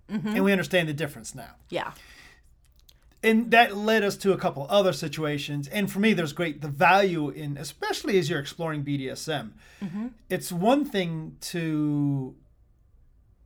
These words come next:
Speaker 2: go to a class that teaches you how to swing a flogger, and it's great to swing a flogger, but it can be pretty valuable to watch someone else swing a flogger. And for me, it was very valuable to watch you play with other people, because I didn't know how far,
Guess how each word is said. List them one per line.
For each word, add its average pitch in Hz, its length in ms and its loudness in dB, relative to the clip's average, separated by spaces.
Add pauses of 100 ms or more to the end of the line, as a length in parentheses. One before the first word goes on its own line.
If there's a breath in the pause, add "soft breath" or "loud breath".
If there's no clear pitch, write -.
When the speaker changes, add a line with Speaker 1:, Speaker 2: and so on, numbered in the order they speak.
Speaker 2:
go 202 160 2
to 180 120 2
a 147 40 -4
class 156 360 0
that - 140 -18
teaches 196 420 -2
you 185 100 0
how 185 80 6
to 180 60 0
swing 180 280 -6
a 170 60 -4
flogger, 147 600 -4 (840 soft breath)
and 175 240 -2
it's 143 120 -10
great 202 300 2
to 143 100 -8
swing 226 380 0
a 190 60 2
flogger, 120 560 -6
but 185 200 4
it 190 100 4
can 196 100 -4
be 202 100 0
pretty 202 200 -2
valuable 160 520 -2
to 175 60 -6 (120)
watch 165 460 -2
someone 151 260 -6
else 196 200 0
swing 127 220 -10
a - 80 -14
flogger. - 520 -16
And 185 200 -4
for 185 120 -2
me, 254 300 4
it 190 40 -2
was 180 160 0
very 180 180 0
valuable 165 520 -2
to 156 60 -8
watch 151 360 -4
you 175 320 0
play 151 220 -4
with 139 140 -2
other 135 160 -6
people, 226 440 -8 (920 soft breath)
because 202 260 2
I 214 80 4
didn't 220 220 2
know 165 240 -2
how 180 240 4
far, 147 560 -2